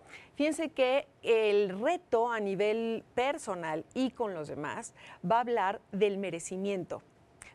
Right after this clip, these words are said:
pero también del control de la explosividad.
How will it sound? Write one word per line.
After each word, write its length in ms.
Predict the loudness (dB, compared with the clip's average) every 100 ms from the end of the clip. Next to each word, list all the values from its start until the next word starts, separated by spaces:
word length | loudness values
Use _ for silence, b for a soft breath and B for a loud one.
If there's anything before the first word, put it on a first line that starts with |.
| -4
pero 200 | -2 0
también 500 | -2 -2 0 -2 0
del 180 | -2 -2
control 540 | -6 -4 -4 -2 0
de 120 | 0
la 80 | -2
explosividad. 760 | -6 -6 -6 -6 -6 -2 -2